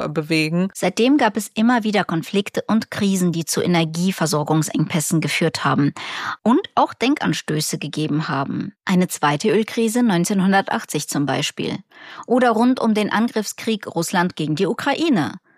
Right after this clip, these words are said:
Speaker 2: Erinnert ihr euch noch? Russland, zuvor Europas wichtigster Gaslieferant, reduzierte nach dem Angriff auf die Ukraine die Lieferungen massiv. Teils fielen russische Gasbezüge ganz aus. Später wurden die Nord Stream Pipelines zerstört.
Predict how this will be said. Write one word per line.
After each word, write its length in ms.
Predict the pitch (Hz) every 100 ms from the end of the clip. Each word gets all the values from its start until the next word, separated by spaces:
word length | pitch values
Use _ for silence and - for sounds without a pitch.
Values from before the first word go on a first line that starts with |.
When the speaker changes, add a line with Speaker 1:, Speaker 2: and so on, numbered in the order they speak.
| _ _
Speaker 2:
Erinnert 380 | - 156 247 302
ihr 160 | 311 320
euch 160 | 320
noch? 300 | 330 349 - -
Russland, 480 | 170 208 - 226 240
zuvor 600 | - - 175 214 233 247
Europas 480 | 208 196 214 202 180
wichtigster 500 | 208 - 240 - 180
Gaslieferant, 800 | 170 190 - 233 220 196 202 233
reduzierte 500 | 202 185 - 233 -
nach 240 | 202 180 220
dem 160 | 233
Angriff 320 | 196 208 214
auf 140 | - 202
die 120 | 202
Ukraine 500 | 196 - - 202 202
die 80 | 170
Lieferungen 760 | 165 185 202 180 185 175 165
massiv. 680 | 156 170 - - 190 165 139 - - - - -
Teils 460 | - 180 185 202 -
fielen 340 | - 196 196
russische 540 | 185 180 - 190 - 170
Gasbezüge 800 | 156 160 - 165 - 185 175 156 -
ganz 320 | 151 190 277
aus. 400 | - 165 247 -
Später 480 | - - 180 226 185
wurden 260 | 180 185 185
die 140 | 165
Nord 260 | 160 175 220
Stream 300 | - 240 226
Pipelines 580 | - 214 220 208 214 -
zerstört. 600 | 202 - - 202 208